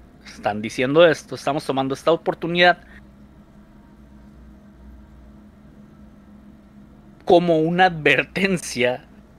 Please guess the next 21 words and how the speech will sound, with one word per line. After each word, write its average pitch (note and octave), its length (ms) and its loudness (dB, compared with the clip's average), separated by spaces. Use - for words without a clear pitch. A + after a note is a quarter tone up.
para C3 260 4
nosotros D#3 680 -2
y E3+ 120 -6
para C3+ 280 2
otros - 380 -6
proveedores C#3+ 760 2
para C#3 240 -2
que D3 120 -4
no C#3+ 140 -8
se F3 160 -8
metan D#3 360 -8
con D3 240 -6
Activision, C3 840 -4
dice. - 140 -20
Y C#3 100 0
Activision D#3+ 640 -2
no E3 240 -2
quiere E3+ 340 0
nada D#3+ 440 2
de C#3+ 240 -2
esto. - 260 -8